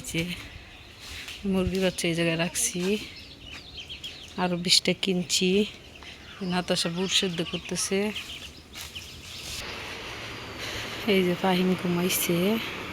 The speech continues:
নরিন পড়তে গেছে। রান্না করতেছি বাইরে, ঘরটর পরিষ্কার করা হইছে।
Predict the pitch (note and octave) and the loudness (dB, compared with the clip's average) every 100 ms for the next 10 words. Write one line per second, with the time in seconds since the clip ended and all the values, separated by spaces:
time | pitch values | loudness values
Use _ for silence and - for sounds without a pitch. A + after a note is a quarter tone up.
0 | G3+ F3+ F3 F3+ F#3 F#3+ F#3 - F3 E3+ | 0 4 4 4 4 4 4 2 2 0
1 | - F#3+ G3+ G3 - - - - - - | 0 2 2 0 -6 -8 -8 -8 -8 -8
2 | - - - - - - - - - - | -8 -8 -8 -8 -8 -8 -8 -10 -10 -10
3 | - - - - - - - - - - | -8 -8 -10 -10 -10 -10 -10 -10 -8 -8
4 | - - - - - - - - - F3+ | -8 -8 6 6 6 2 -8 -6 -2 0
5 | F3+ E3+ E3+ - E3 - E3+ E3+ D#3+ D#3 | 0 0 -2 -2 -4 -2 -2 6 6 6
6 | E3+ F3+ G3 - - - - - - - | 2 2 2 -4 -10 -10 -10 -10 -10 -12
7 | - - - - - - - - - - | -12 -12 -12 -12 -12 -12 -12 -12 -12 -12
8 | - - - - - F#3+ F3 - - F3 | -12 -12 -12 -10 -4 0 0 0 0 0
9 | E3 G3+ - F#3+ F3+ F3 E3 F3 - - | 0 0 2 2 2 2 4 4 2 4